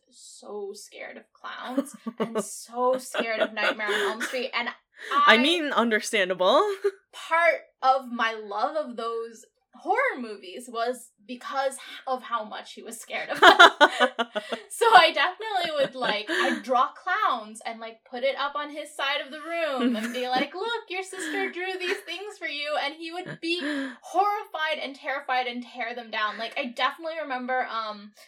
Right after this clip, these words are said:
Speaker 1: I don't know if anyone remembers, like, the Ghostbusters animated
Speaker 2: Mm-hmm,
Speaker 1: show,
Speaker 2: I love that show,
Speaker 1: but
Speaker 2: yeah.
Speaker 1: there was a clown in one of those episodes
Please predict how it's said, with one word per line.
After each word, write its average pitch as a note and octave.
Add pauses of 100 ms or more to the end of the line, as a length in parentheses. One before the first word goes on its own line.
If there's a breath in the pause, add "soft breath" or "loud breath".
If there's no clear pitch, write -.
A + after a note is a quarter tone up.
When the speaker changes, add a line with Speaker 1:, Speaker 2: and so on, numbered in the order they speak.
(120)
Speaker 1:
I A#3+
don't C4+
know D4
if C4+
anyone C4+
remembers, A3+
like, G3+
the G#3
Ghostbusters G#3+ (120)
animated G#3
Speaker 2:
Mm-hmm, C#4
Speaker 1:
show, F#3
Speaker 2:
I G3
love F#3
that D3
show, C#3+
Speaker 1:
but E3+
Speaker 2:
yeah. C#3+ (200)
Speaker 1:
there B3
was A#3 (100)
a -
clown D#4+ (220)
in D4
one D4
of D4
those C#4+
episodes E4